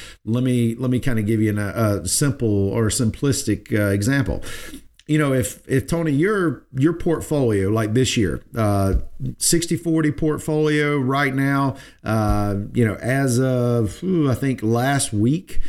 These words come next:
um, Friday of last week would be down an equivalent of about twenty percent. Okay. First time we've had a,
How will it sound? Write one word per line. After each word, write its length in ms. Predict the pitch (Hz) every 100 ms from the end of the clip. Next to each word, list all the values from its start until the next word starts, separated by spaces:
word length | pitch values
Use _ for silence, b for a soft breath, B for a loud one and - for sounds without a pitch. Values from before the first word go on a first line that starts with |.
| B B
um, 520 | - 107 104 104 101 92
Friday 420 | 123 127 139 139
of 100 | 127
last 360 | 135 135 127
week 340 | 143 147 147 - 131
would 300 | 123 127 113
be 200 | 135 123
down 480 | 123 127 131 131
an 120 | 110 110
equivalent 500 | - 135 123 127 117
of 80 |
about 340 | 110 117 117 -
twenty 300 | 127 113 117
percent. 600 | - 101 92 92 - - -
Okay. 380 | 90 - 98 104 B B B -
First 320 | 143 160 -
time 260 | 156 147 143
we've 180 | 139
had 480 | 139 135 131 127 113
a, 120 | 120